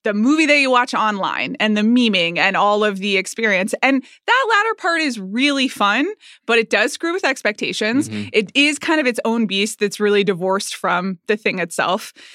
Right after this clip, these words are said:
Speaker 1: And I don't know. I just wa-, I, it's really fun, actually, when you go into a movie and you're like, "Wow, I had no idea that this is <laughs> what it's about." You and I saw a movie last night that I, we'll talk about later, but I was not aware of many of the plot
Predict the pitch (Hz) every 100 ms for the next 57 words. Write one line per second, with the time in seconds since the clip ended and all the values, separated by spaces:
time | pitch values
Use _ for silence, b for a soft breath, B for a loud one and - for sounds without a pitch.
0 | B _ - 247 247 247 247 247 - -
1 | _ _ _ - 466 679 719 740 719 523
2 | - - 330 440 539 427 - 349 392 -
3 | - 392 311 302 440 523 587 - 403 453
4 | 294 302 359 285 277 254 240 269 320 302
5 | 285 269 381 285 240 240 220 196 226 440
6 | 190 180 B B - 330 320 233 214 220
7 | 285 311 311 440 - 311 311 277 285 330
8 | - 196 233 320 339 403 - 285 277 285
9 | 240 233 - 294 359 233 208 B B -
10 | 262 - 226 240 262 330 294 302 233 240
11 | 427 302 233 247 - 285 480 381 294 254
12 | 285 381 269 285 427 262 208 208 247 240
13 | 269 339 349 294 240 247 240 330